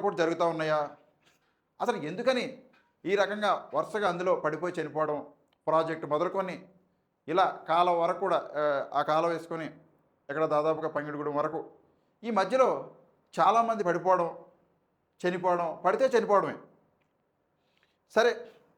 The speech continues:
వాళ్ళంతటికి వాళ్ళు ఒకవేళ వాళ్ళకున్న ఇబ్బందులను బట్టి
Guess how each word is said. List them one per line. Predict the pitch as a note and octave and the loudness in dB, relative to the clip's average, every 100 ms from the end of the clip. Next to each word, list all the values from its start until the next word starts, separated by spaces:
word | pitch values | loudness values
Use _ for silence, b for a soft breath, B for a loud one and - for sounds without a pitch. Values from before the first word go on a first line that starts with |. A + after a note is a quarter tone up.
| A2 | -4
వాళ్ళంతటికి | C3 G3+ G#3+ A3 A3 G#3+ | 0 0 -2 -4 0 4
వాళ్ళు | G#3+ G#3 - - - _ _ _ _ _ _ _ C3 | 4 2 -4 -12 -20 _ _ _ _ _ _ _ -12
ఒకవేళ | D#3+ F#3+ G3 F3+ D3 - _ A#2+ | -2 2 4 2 0 -12 _ 0
వాళ్ళకున్న | E3+ F3 F3 F#3+ F3+ D#3+ | 2 2 -2 -2 -2 -2
ఇబ్బందులను | D3 F#3+ F#3 E3 | 0 0 0 -4
బట్టి | E3+ | -4